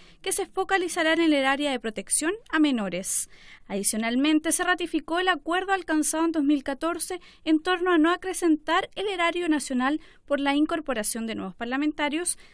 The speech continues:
tras el término del sistema binominal y la instauración de un mecanismo proporcional inclusivo.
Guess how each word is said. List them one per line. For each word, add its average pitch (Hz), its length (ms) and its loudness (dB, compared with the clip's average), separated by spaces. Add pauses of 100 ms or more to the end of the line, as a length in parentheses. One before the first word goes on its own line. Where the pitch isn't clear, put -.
tras 415 260 0
el 349 160 -4
término 370 460 0
del 349 100 0
sistema 311 440 0
binominal 302 640 4 (200)
y 302 80 -2
la 285 200 0
instauración 359 680 0
de 320 80 4
un 302 60 2
mecanismo 277 520 0
proporcional 294 680 -2
inclusivo. 190 720 -2